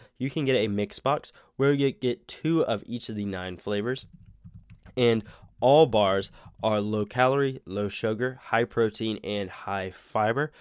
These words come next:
So they're a great way to lose or maintain weight while indulging in a very delicious treat. And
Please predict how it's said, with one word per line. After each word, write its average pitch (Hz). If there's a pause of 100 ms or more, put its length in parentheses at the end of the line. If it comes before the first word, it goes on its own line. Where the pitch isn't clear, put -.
(140)
So 190
they're 196
a 156
great 135
way 123
to 113
lose 110
or 107
maintain 98
weight 147 (300)
while 131
indulging 107 (280)
in 98 (160)
a 95
very 95
delicious 87
treat. 120
And 101